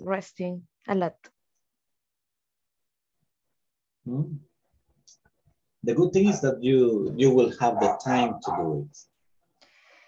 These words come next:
Speaker 1: I will try. You know, I have a son and I need to <laughs> check a lot of homework, but I will
Speaker 2: Oh,
Speaker 1: try.
Speaker 2: yeah. Sons, yeah.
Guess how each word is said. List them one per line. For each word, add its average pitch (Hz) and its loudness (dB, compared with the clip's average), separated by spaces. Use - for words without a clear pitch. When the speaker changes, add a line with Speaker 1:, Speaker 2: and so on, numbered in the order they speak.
Speaker 1:
I 330 6
will 381 6
try. 247 2
You 240 2
know, 226 2
I 240 4
have 226 2
a 196 0
son 262 -2
and 240 -4
I 214 -4
need 208 -6
to 240 -2
<laughs> - -20
check 214 2
a 202 2
lot 202 2
of 202 -2
homework, 226 -2
but 240 -2
I 349 -6
will 330 -8
Speaker 2:
Oh, 220 -8
Speaker 1:
try. 220 0
Speaker 2:
yeah. 92 -6
Sons, 107 -4
yeah. 101 -8